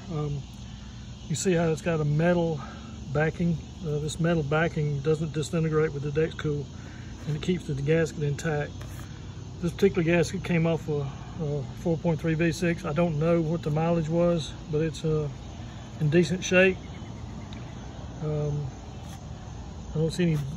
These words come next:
a whole lot of deck, maybe some Dexcool damage right there. Feels like a little bit right there. Yeah, this might be some Dexcool damage. See, it's starting to disintegrate right in there.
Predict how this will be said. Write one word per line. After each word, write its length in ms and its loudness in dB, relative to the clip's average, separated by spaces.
a 140 -6
whole 200 0
lot 80 6
of 100 -2
deck, 180 2
maybe 260 0
some 160 -2
Dexcool 460 -2
damage 320 0
right 240 0
there. 420 0
Feels 180 -2
like 140 -2
a 40 -4
little 160 -2
bit 160 -4
right 320 -2
there. 260 -2
Yeah, 180 4
this 160 0
might 220 4
be 100 4
some 180 4
Dexcool 480 4
damage. 440 4
See, 180 6
it's 120 2
starting 360 2
to 60 -2
disintegrate 500 2
right 300 2
in 80 2
there. 260 2